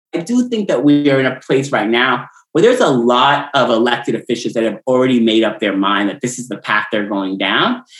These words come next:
and this is how they stay in power, because they don't actually have ideas anymore that are winning. And this, right, now makes, brings us to what's happening federally.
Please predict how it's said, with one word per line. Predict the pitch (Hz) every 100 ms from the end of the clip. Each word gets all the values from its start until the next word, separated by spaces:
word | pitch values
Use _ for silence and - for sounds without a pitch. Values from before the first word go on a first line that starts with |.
| - -
and | 123
this | 131 135
is | 120
how | 127 113
they | 107
stay | 104 - 101
in | 101 101
power, | 107 110 110 98
because | 104 107
they | 120 117
don't | 127 135 139
actually | 131 127 - 123
have | 110 107
ideas | 101 104 120 127 92 - - - _ - 139
anymore | 117 120 107 104 101
that | 95
are | 92 90
winning. | 117 98 - - _ _ -
And | 151 156
this, | 185 554 - -
right, | 127 113 113 110 _ _ _ _ _
now | 139 139 127
makes, | 127 123 123
brings | - 131 123
us | 113 101
to | -
what's | 113 107 -
happening | 104 101 95 101 107
federally. | 117 104 -